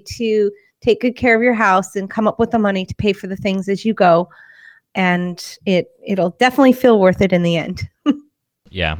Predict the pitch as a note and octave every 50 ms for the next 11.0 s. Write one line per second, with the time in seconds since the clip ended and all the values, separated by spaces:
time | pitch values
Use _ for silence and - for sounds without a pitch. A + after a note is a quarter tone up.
0 | D#2 - F#2 F#2 F2+ - - F#2+ F2 E2+ D#2+ C2+ C#2+ D#2 D#2 - G2+ G#2+ A2+ -
1 | - - G2+ F2+ E2 E2 E2 - - - - - - - - B2 A#2 A#2+ A2+ G2+
2 | A#2 - - - D3+ F3+ G3 A3 F#3+ D#3+ C3 - - B2+ A#2+ - - C3+ B2+ B2+
3 | - - B2 B2 A#2 A2 G#2 G2+ G2 G2 - - G2+ F#2+ F#2 - - - - G#2+
4 | G#2+ A2 G#2+ - - F#2+ E2 D#2 - - - - - - - - _ - F2 F2+
5 | F#2+ G2+ G#2 G#2 G#2 F#2+ F2+ - - G#2 G2 G2 G2 F#2+ F2+ E2 E2 G2 G2+ G2
6 | G2 G2 - A2 G#2 G#2 F#2+ G2 G2+ G2 G2 F#2 F2+ F2 E2 F2 G2 G2 F#2 F#2+
7 | G2+ G2 F#2+ F#2+ F#2 F2 - F#2+ F#2 F#2 F#2+ F#2 F2 E2 E2 F2+ F2+ F#2 F#2 F#2
8 | F2+ F2+ F#2 F#2 F#2 E2+ E2 D#2+ - D2+ F2 E2+ - - - B2 G2 - - B2
9 | G#2+ F#2 - - G2+ - - - - G#2+ G2+ G2 F2+ E2 - - - F2+ F#2 F2
10 | F2 F2 - - - G2 G#2 G2+ G2 G2 F#2 - - F#2+ F2+ E2 F2 F#2 E2+ -